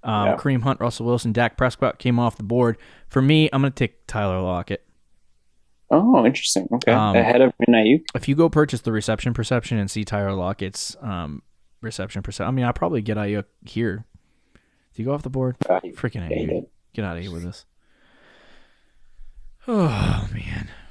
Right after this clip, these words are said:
Speaker 2: You can go to the Hawk, bro. Sixth round with the Hawk.
Speaker 1: <laughs> The way you said Hawk just kills me. <laughs> The Hawk, bro. <laughs>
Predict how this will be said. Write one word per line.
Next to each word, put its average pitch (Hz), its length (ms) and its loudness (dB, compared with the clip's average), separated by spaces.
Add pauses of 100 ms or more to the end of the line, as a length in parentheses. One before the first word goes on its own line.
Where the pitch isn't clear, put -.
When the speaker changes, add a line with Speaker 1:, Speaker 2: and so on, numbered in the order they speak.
(360)
Speaker 2:
You 120 100 4
can 120 100 8
go 135 160 8
to 135 60 6
the 123 120 6
Hawk, 127 420 4
bro. 120 340 8 (220)
Sixth - 320 0
round 127 340 8
with 110 100 4
the - 60 4
Hawk. 107 300 4 (720)
Speaker 1:
<laughs> - 80 -6 (880)
The 139 80 -4
way 120 100 -4
you 110 160 -6
said 117 220 -4
Hawk 104 400 -4 (340)
just - 220 -20
kills 104 240 -14
me. 101 100 -10 (280)
<laughs> - 280 -10
The 185 100 6
Hawk, 147 520 0
bro. 123 440 0 (560)
<laughs> 143 120 -6